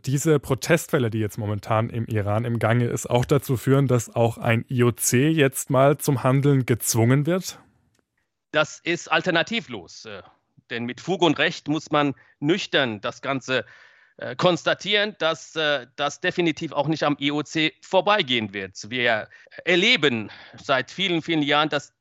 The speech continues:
Speaker 2: das I O C sich schwer tut, äh, bei krassen Verletzungen von Menschenrechten in vielen Ländern, äh, klare Position zu beziehen und diese Fo-, Position auch zu vertreten. Aber auf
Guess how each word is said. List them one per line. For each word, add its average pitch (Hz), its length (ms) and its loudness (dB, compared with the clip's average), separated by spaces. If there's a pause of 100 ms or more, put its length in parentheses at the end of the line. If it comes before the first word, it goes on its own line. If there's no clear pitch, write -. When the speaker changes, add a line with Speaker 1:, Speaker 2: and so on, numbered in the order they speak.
(100)
Speaker 2:
das - 220 -8
I 143 100 -4
O 135 80 -6
C 143 220 -2
sich 139 260 -8
schwer 214 420 2
tut, 98 420 -12
äh, 104 120 -4 (480)
bei 127 320 0 (180)
krassen 208 580 -4
Verletzungen 180 720 -2
von 143 220 -2
Menschenrechten 160 800 -4
in 131 280 -6 (180)
vielen 226 380 2
Ländern, 156 500 0 (420)
äh, 139 180 -6
klare 175 380 2
Position 202 520 -2
zu 131 420 -8
beziehen 117 680 -8
und 127 400 -10
diese 143 180 -4
Fo-, 151 140 -2 (220)
Position 139 440 -2
auch 139 180 2
zu 151 280 0 (560)
vertreten. 202 880 0 (160)
Aber 185 560 0
auf 147 220 -4